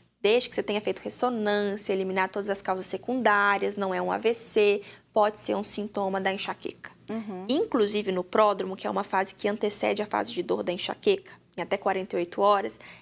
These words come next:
Speaker 1: é muito comum o paciente ter essas parafasias. Não chega a ser uma afasia de trocar os nomes, mas vai falar uma palavra, troca uma sílaba ou outra. Tem essa dificuldade na linguagem.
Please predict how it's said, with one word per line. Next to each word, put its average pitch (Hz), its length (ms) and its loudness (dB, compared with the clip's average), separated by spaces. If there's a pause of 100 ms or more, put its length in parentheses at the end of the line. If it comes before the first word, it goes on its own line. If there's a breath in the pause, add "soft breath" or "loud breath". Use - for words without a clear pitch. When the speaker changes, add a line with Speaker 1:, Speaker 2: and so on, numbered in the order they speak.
Speaker 1:
é 202 120 4
muito 240 260 -4
comum 226 240 -2
o 233 40 -4
paciente 226 400 -6
ter 220 100 -2
essas 214 260 -4
parafasias. 240 1120 0
Não 202 80 -2
chega 214 260 2
a - 20 2
ser 233 160 -2
uma 202 100 0
afasia 196 460 -2
de 269 120 -6
trocar 202 300 0
os 202 140 -6
nomes, 190 340 2 (320 loud breath)
mas 208 140 4
vai 226 120 6
falar 247 220 6
uma 254 140 0
palavra, 233 420 4
troca 214 280 2
uma 220 120 -2
sílaba 226 340 2
ou 226 140 6
outra. 190 360 0 (320 loud breath)
Tem 208 140 4
essa 233 180 0
dificuldade 247 840 2
na 233 120 0
linguagem. 233 580 2